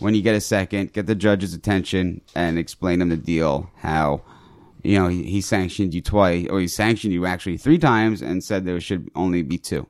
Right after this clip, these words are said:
So I waited. I was very polite. I was even getting texts from my girlfriend saying, "Keep your cool.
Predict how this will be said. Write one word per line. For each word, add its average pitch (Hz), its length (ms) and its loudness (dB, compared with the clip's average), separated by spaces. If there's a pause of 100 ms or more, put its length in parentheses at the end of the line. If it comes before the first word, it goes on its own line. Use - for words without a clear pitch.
(760)
So - 180 -4
I 90 140 4
waited. 82 460 2 (340)
I - 100 -12
was 80 100 -10
very 90 360 2
polite. 95 460 2 (140)
I 80 80 -4
was 87 120 -4
even 92 160 2
getting 92 200 0
texts 95 280 -4
from 101 100 0
my 92 100 2
girlfriend 92 500 2
saying, 80 440 -4
"Keep 90 340 -2
your 127 140 4
cool. 117 580 6